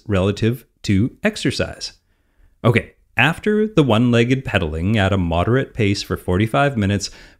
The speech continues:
four times per week for three months, the scientists once again did one more muscle biopsy and calculated the results.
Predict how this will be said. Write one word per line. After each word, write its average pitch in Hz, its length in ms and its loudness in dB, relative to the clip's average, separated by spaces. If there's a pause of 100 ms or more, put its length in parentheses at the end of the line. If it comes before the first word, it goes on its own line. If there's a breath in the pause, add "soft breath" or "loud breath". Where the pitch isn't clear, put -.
four 101 240 2
times 139 340 0
per 151 180 0
week 104 320 2
for 95 320 0
three 90 300 -4
months, 123 480 0 (240 soft breath)
the 95 120 0
scientists 131 540 2
once 95 380 0
again 131 400 2
did 95 320 2
one 98 240 4
more 107 320 4
muscle 101 340 0
biopsy 82 640 -2
and 85 160 -4
calculated 92 800 0
the 92 240 0
results. 90 580 -2